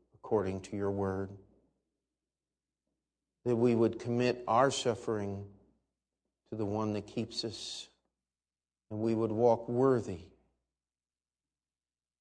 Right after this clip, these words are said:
of the calling that you've called us. Lord, there's so much more that could be said,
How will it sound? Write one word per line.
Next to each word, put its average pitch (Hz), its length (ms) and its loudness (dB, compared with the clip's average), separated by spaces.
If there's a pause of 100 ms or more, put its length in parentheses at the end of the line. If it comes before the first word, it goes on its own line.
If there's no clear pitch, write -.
(240)
of 98 120 -4
the 101 120 -4
calling 104 580 -2
that 95 220 -10
you've 120 240 -6
called 104 360 -6
us. - 420 -18 (2750)
Lord, 123 240 -2
there's 117 180 -2
so 135 160 0
much 110 300 -4
more 110 280 -2
that 107 240 -8
could 110 360 -2 (1500)
be 113 120 -2
said, 110 520 -2